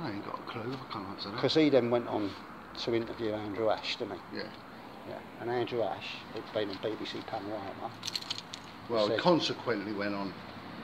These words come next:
Speaker 2: afterwards, he
Speaker 1: Yeah,
Speaker 2: went on
Speaker 1: yeah.
Speaker 2: B B C Panorama and said, and suggested, or, yeah, that he'd been coerced
Speaker 1: Right.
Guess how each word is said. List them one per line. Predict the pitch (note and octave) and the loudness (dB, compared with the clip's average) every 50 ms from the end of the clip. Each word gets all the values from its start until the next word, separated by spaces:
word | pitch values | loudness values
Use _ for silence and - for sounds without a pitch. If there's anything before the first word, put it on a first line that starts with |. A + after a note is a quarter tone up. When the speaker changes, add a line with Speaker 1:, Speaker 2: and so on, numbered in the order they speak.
| - - - | -8 2 8
Speaker 2:
afterwards, | D3 C#3 C#3 B2+ - - - G2 G#2 A2 G#2+ | 12 12 12 12 12 8 0 0 0 2 2
he | A#2 B2 | 2 4
Speaker 1:
Yeah, | A2 | 4
Speaker 2:
went | A#2+ A#2 A#2 | 2 2 0
on | A2 G#2 | 0 2
Speaker 1:
yeah. | - A2+ | 2 2
Speaker 2:
B | A2 | 2
B | G#2 G#2 | 2 0
C | - A#2 G#2 | -4 -4 -2
Panorama | - B2 A2 G2 G2+ G#2 G2+ G2+ - - F2+ F2+ G2+ C3 B2 - - - | 0 0 0 2 0 -2 -2 -4 -4 -4 -6 -6 -6 -8 -8 -8 -10 -8
and | G2 - | -6 -4
said, | - - G2 F2+ - E2+ - - - - | -2 -2 -2 -2 -4 -6 -10 -10 -12 -10
and | - - | -6 -6
suggested, | - - - C#3+ - - - - - - A2 A#2 - - - - | -6 -2 2 0 0 0 0 -8 -6 -6 -6 -6 -6 -8 -8 -6
or, | G#2 F#2+ - - - - - - - - | -4 -4 -4 -6 -10 -14 -16 -14 -10 -8
yeah, | - - F2 - - - - - - - - - - - - - - - - - - | -8 -6 -6 -8 -10 -12 -14 -16 -16 -16 -16 -16 -16 -10 -6 -4 -4 -4 -6 -6 0
that | - A2 G#2 F#2+ G2 - - - - | 2 2 2 2 0 -2 -4 -2 0
he'd | A#2 A2 G2+ - | 0 -2 0 2
been | A2+ G2 F#2+ G2 F#2+ - - G2+ F#2 F2 - - - - - - | 2 2 2 2 -2 -4 -6 -8 -12 -12 -14 -14 -16 -16 -14 -8
coerced | - - A2+ G#2+ G#2 G2 F2+ F2 F2+ - - - - - - - - - | -2 0 0 0 2 0 -2 -2 -4 -6 -12 -12 -12 -14 -18 -14 -10 -8
Speaker 1:
Right. | - - - - - - - - - - - - F#2+ F2+ F2+ F2+ | -6 -6 -6 -6 -8 -18 -18 -18 -18 -18 -16 -14 -12 -10 -10 -12